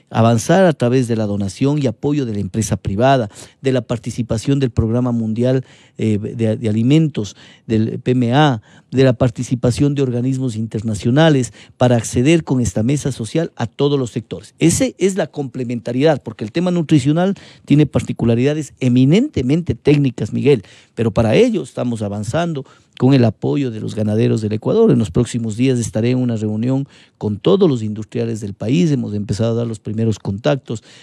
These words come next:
para lograr ese involucramiento. ¿Y por qué lo vamos a hacer? Porque este sector productivo cree plenamente en que un gobierno que entiende que la generación de empleo es lo prioritario, vamos a tener mejores condiciones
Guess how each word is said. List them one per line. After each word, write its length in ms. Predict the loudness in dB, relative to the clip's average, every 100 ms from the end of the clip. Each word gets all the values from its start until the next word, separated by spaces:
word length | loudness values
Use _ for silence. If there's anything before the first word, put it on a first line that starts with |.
| _
para 200 | -2 0
lograr 400 | 2 2 2 0
ese 220 | -2 -4 -2
involucramiento. 720 | 0 -2 0 0 0 -2 -4
¿Y 40 |
por 200 | -8 -8
qué 100 | -4
lo 100 | -2
vamos 280 | -2 -4 -6
a 40 |
hacer? 300 | -8 -6 -6 -8 _ -20 _ -2
Porque 280 | 0 0
este 160 | -4 -4
sector 380 | -10 -12 -12 -10
productivo 560 | -8 -8 -8 -8 -8 _ -10
cree 400 | -2 2 2 0
plenamente 840 | -2 -2 -2 -2 -2 -2 -4 -8 -8 -10
en 160 | -6 -4
que 120 | -4
un 100 | -6
gobierno 560 | -6 -4 -2 -2 -6
que 80 | -8
entiende 480 | -10 -8 -6 -4 -4
que 100 | -4
la 100 | -6
generación 580 | -4 -4 -4 -4 -6 -4
de 40 |
empleo 340 | -6 -4 -2 -2
es 60 |
lo 140 | -4 -6
prioritario, 600 | -6 -6 -2 -2 -2 -6 -12 _ -4
vamos 300 | 2 4 4
a 60 |
tener 320 | 0 -4 -6 -6
mejores 420 | -6 -4 -6 -6
condiciones 720 | -8 -8 -2 2 4 4 -2